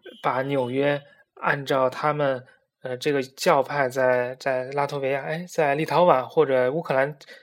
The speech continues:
起家的这个小村庄命名，也会把纽约的周围的地名命名成以色列的一些名字，比如说西岸呀，呃，比如说圣殿呀，但也会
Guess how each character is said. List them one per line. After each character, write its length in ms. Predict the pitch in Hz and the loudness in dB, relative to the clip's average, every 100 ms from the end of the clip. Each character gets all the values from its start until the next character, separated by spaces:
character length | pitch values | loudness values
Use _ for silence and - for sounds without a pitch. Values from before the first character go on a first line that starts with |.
| _ _ | _ _
起 260 | - - 127 | -6 -6 -2
家 340 | - 175 185 | 2 4 4
的 120 | 160 | 2
这 180 | 139 139 | 0 -2
个 260 | 131 127 123 _ | -2 -4 -8 _
小 160 | - 127 | -4 -4
村 160 | 170 | -2
庄 160 | 196 202 | 0 0
命 180 | 165 123 | 0 -4
名， 220 | 117 117 _ _ - | -12 -18 _ _ -2
也 220 | 156 156 | 2 2
会 220 | 185 196 | 4 2
把 340 | 156 127 127 - - - | 2 0 0 -6 -20 -8
纽 220 | 147 135 | -4 2
约 200 | 151 165 | 6 6
的 220 | 160 143 | 6 2
周 160 | 160 165 | 2 4
围 100 | 156 | 6
的 120 | 160 | 4
地 160 | 160 | 0
名 260 | 139 131 139 - - - | -4 -6 -6 -10 -20 -8
命 120 | 180 | -4
名 200 | 165 156 | -2 -2
成 200 | 156 135 | -4 -6
以 160 | 135 135 | -6 -10
色 200 | 127 190 | -6 2
列 200 | 233 170 | 4 4
的 140 | 131 | 0
一 20 | |
些 160 | 120 127 | -2 -6
名 200 | 120 120 | -6 -8
字， 40 | |
比 80 | 120 | -12
如 60 | 131 | -10
说 60 | |
西 340 | 123 - 147 147 | -6 -4 -2 -2
岸 240 | 143 135 | 0 -2
呀， 260 | 120 123 123 _ - _ _ _ _ | -2 -4 -8 _ -20 _ _ _ _
呃， 580 | 123 123 120 123 123 127 | -10 -8 -8 -10 -12 -12
比 80 | 135 | -10
如 80 | 127 | -10
说 220 | 123 135 | -8 -6
圣 240 | 131 147 135 | -6 -6 -2
殿 180 | 147 | 0
呀， 240 | 120 117 113 - - - _ _ _ | 0 -6 -12 -20 -20 -20 _ _ _
但 180 | 196 165 | 0 2
也 180 | 135 123 | 2 0
会 360 | 120 208 151 | 4 6 6